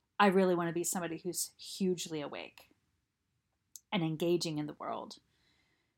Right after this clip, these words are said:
We're now seeing, at the end of this, as we kind of get to the tail end of the pandemic, we're seeing a movement of people going, maybe using tech less.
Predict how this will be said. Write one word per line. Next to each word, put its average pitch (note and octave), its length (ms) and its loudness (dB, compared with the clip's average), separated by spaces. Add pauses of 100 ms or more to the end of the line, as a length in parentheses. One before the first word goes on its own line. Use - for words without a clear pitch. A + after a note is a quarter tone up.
(760)
We're A3 100 6
now C#4 240 12
seeing, F3+ 720 4 (640)
at G#3 80 -10
the G3+ 100 2
end G3+ 160 8
of G3 80 6
this, F3+ 360 2
as G3+ 200 0
we F#3 120 2
kind G#3 260 4
of F#3+ 80 2
get - 220 4
to G#3 80 -2
the F3+ 100 -2
tail A3 580 6
end E3+ 340 0
of F3+ 140 -8
the F#3+ 80 -4
pandemic, G3 560 2
we're F3+ 100 -2
seeing B3 420 4
a G3 40 6
movement F3+ 320 2
of E3 100 -6
people G3 260 -2
going, E3 320 -2 (400)
maybe B3 360 4
using G#3+ 460 6
tech E3 340 2
less. A3 680 6